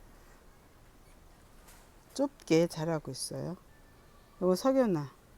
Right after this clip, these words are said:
석연화가 그렇게 좋은 것 같진 않아요. 요거 또 따졌어요, 이게. 그죠?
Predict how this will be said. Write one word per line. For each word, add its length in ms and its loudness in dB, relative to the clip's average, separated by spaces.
석연화가 1160 0
그렇게 340 -6
좋은 280 0
것 100 0
같진 240 -4
않아요. 340 -4
요거 200 -6
또 140 -4
따졌어요, 540 0
이게. 220 -6
그죠? 340 -6